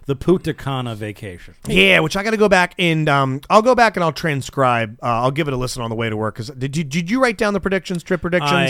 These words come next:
Speaker 2: A
Speaker 1: completely
Speaker 2: couple?
Speaker 1: did not.
Speaker 2: Well, I will. Uh, you listen. I'll
Speaker 1: Maybe
Speaker 2: listen.
Speaker 1: I did, and I can't find it.
Speaker 2: I'll go back
Speaker 1: I
Speaker 2: and
Speaker 1: don't know.
Speaker 2: scribble down. We did the classic, uh, trip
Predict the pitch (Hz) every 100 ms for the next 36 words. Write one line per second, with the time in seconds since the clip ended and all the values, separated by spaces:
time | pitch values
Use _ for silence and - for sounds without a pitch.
0 | 131 - 147 120 156 160 147 156 113 131
1 | 117 80 - 156 143 139 143 143 143 139
2 | 135 135 139 202 208 196 180 160 151 147
3 | 151 120 113 113 107 104 98 - 120 98
4 | - 104 95 196 214 202 185 170 156 -
5 | - 139 127 131 123 127 127 123 131 123
6 | 110 120 107 120 113 107 - 156 147